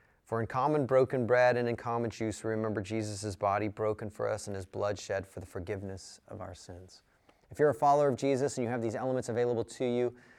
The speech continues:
I'd encourage you to grab those and even those who are around you and partake in this meal together in remembrance of him.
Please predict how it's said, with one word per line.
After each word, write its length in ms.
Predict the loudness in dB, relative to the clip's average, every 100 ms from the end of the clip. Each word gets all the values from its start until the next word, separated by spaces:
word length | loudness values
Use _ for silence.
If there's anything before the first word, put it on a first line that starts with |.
| _ _ _ -4
I'd 80 |
encourage 340 | -2 0 0 0
you 60 |
to 80 | -2
grab 340 | 0 2 2 2
those 340 | 2 2 0
and 140 | -4 -2
even 280 | 0 0 4
those 300 | 4 4 2
who 80 | 0
are 140 | 2
around 260 | 2 0 -2
you 100 | -4
and 120 | -6
partake 400 | -10 -8 -6 -6
in 80 | -6
this 200 | -8 -8
meal 160 | -8 -8
together 340 | -8 -8 -8 -8
in 60 |
remembrance 840 | -8 -6 -6 -6 -6 -8 -16 -18 -16
of 100 | -14
him. 200 | -12 -14